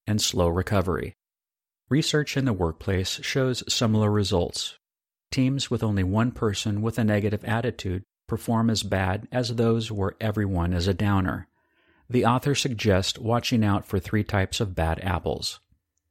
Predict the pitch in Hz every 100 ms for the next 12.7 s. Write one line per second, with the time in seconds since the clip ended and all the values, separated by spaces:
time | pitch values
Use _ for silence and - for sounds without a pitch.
0 | _ - 101 90 92 85 - 101 90 87
1 | 98 107 139 - _ _ _ _ _ 104
2 | - 113 113 117 143 139 - 101 98 -
3 | - 98 101 113 101 87 85 - - _
4 | _ _ - 107 120 120 95 - - _
5 | _ - 107 147 143 131 117 104 95 -
6 | 107 107 110 - 107 - 92 90 - -
7 | - - _ _ _ _ _ 117 104 113
8 | 120 113 98 - 107 - 110 98 92 -
9 | 117 123 123 _ _ - - 139 147 -
10 | 127 - 98 - 104 98 - - 123 104
11 | 87 95 98 107 104 104 98 87 82 -
12 | 85 85 95 92 73 - -